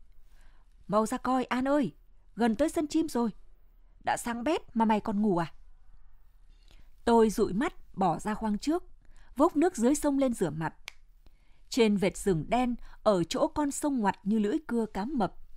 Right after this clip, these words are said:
chơm chởm, đựng đầu răng nhọn, đã ửng lên màu mây hồng phơn phớt. Từ chỗ vệt rừng đen xa tít đó, chim cất cánh tua tủa bay lên, giống hệt đàn kiến từ trong lòng quả đất chui ra,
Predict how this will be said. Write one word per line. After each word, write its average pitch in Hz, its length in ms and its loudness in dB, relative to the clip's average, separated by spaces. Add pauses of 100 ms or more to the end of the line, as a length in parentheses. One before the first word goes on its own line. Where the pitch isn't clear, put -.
(180)
chơm 302 260 0
chởm, 185 320 -2 (200)
đựng 190 280 -4
đầu 175 180 -2
răng 196 260 -2
nhọn, 185 200 -2 (320)
đã 196 200 2
ửng 196 340 0
lên 277 200 0
màu 196 240 2
mây 226 240 -2
hồng 180 220 -4
phơn 214 220 -6
phớt. 294 240 -4 (840)
Từ 202 220 8
chỗ 269 160 0
vệt 226 200 2
rừng 180 360 2
đen 254 220 0
xa 262 240 -4
tít - 240 -6
đó, 214 300 -4 (360)
chim 214 280 0
cất - 280 -6
cánh 220 280 -2
tua 240 160 0
tủa 180 200 0
bay 202 200 -4
lên, 202 240 -2 (480)
giống 226 300 0
hệt 233 260 -4
đàn 180 200 0
kiến 214 300 -2 (160)
từ 196 120 4
trong 277 240 -4
lòng 175 160 -2
quả 156 180 -6
đất 220 200 -8
chui 226 180 -6
ra, 202 280 -4